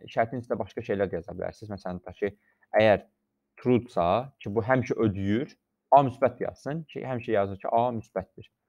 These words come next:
Buradakılar avtomatik false olurlar. İkisi birdən true ola bilməz. E, məsələn, normalda else if true yaza bilərsiniz. Sadəcə bu solğun şəkildə göstəriləcək.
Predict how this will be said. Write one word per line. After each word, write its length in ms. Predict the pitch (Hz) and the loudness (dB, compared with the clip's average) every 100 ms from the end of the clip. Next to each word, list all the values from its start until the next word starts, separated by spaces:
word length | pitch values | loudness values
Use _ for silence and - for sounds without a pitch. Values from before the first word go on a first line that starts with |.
| _ _ _ _ _ _ - | _ _ _ _ _ _ 0
Buradakılar 360 | 117 113 135 135 | 2 2 0 -2
avtomatik 420 | 113 107 107 147 - _ | -2 -6 -6 -8 -10 _
false 280 | 127 117 85 | 4 4 -2
olurlar. 420 | - - 110 127 _ _ _ | -6 0 0 -2 _ _ _
İkisi 240 | - - 220 | -20 -10 -10
birdən 300 | 208 127 120 | -2 -2 0
true 140 | 131 | 0
ola 160 | 123 95 | 2 2
bilməz. 300 | 90 87 82 _ _ _ _ _ _ _ _ _ - | 0 -6 -8 _ _ _ _ _ _ _ _ _ 0
E, 60 | 98 95 95 92 92 90 92 | 2 2 2 0 0 -2 -4
məsələn, 260 | 104 101 95 | -6 -6 -4
normalda 460 | 98 101 98 110 - - _ - | -2 -2 0 0 -2 -8 _ -2
else 520 | 107 104 - - _ _ _ | 0 0 -4 -20 _ _ _
if 320 | 107 104 120 - _ _ _ _ _ _ _ _ _ _ _ _ _ _ _ _ _ _ 110 | -2 -2 -2 -8 _ _ _ _ _ _ _ _ _ _ _ _ _ _ _ _ _ _ 2
true 260 | 120 143 143 _ _ _ _ _ _ _ _ _ _ _ _ _ _ 101 | 4 2 -2 _ _ _ _ _ _ _ _ _ _ _ _ _ _ -2
yaza 300 | 101 120 135 | 2 2 0
bilərsiniz. 400 | 104 104 104 156 | 2 0 0 -8
Sadəcə 400 | 135 110 101 127 131 | -6 -6 -2 -2 -2
bu 100 | 127 | -4
solğun 280 | 120 104 101 | -2 0 -2
şəkildə 300 | 92 92 120 | -8 -8 -6
göstəriləcək. 500 | 101 - 87 85 - | -6 -6 -8 -8 -16